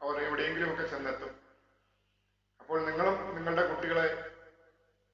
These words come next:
ഭാവിയിൽ അതുപോലെ എവിടെയെങ്കിലുമൊക്കെ ചെന്നെത്താതെ നല്ലൊരു സ്ഥലത്ത് ചെന്നെത്താൻ വേണ്ടി നിങ്ങളും പരിശ്രമിക്കുക. കുട്ടികളുടെ കയ്യിൽ മൊബൈൽ ഫോൺ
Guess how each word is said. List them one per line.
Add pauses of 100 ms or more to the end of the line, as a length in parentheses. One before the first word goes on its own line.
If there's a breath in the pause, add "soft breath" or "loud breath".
(580)
ഭാവിയിൽ (280)
അതുപോലെ (1000)
എവിടെയെങ്കിലുമൊക്കെ (520)
ചെന്നെത്താതെ (380)
നല്ലൊരു
സ്ഥലത്ത്
ചെന്നെത്താൻ
വേണ്ടി (760)
നിങ്ങളും
പരിശ്രമിക്കുക. (680)
കുട്ടികളുടെ
കയ്യിൽ (140)
മൊബൈൽ
ഫോൺ